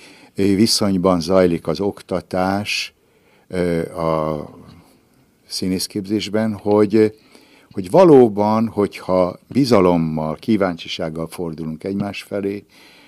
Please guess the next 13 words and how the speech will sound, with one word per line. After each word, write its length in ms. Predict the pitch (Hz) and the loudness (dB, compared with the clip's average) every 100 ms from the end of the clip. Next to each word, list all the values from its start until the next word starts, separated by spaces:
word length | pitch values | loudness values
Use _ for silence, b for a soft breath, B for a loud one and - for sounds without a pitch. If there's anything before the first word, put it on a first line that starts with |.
| b b | b b
oly-, 180 | 120 135 | -4 0
olyan 480 | 143 143 117 104 107 | 2 4 4 0 0
léptékű 880 | 107 113 - - 95 - 95 95 92 | 2 2 0 -4 -4 -2 -2 0 -2
az 400 | - 87 85 87 | -4 -4 -4 -4
egymáshoz 540 | 113 101 95 - 82 | -4 -2 -4 -6 -8
való 300 | 80 82 80 - | -6 -4 -6 -6
közelkerülés, 1000 | 101 85 87 82 95 87 92 90 92 - b b b | -4 -2 -4 -6 -10 -6 -4 -2 -4 -10 b b b
lelkileg, 680 | 107 107 - 110 98 98 92 | 0 0 0 -2 0 0 -2
a 60 | |
saját 380 | - 101 92 78 | 0 2 2 0
személyes 480 | - 98 87 85 - | -4 -4 -4 -6 -6
életeddel 720 | 98 101 - 104 95 95 95 | -6 -6 -6 -10 -8 -8 -4
is, 360 | 107 110 - | -4 -4 -10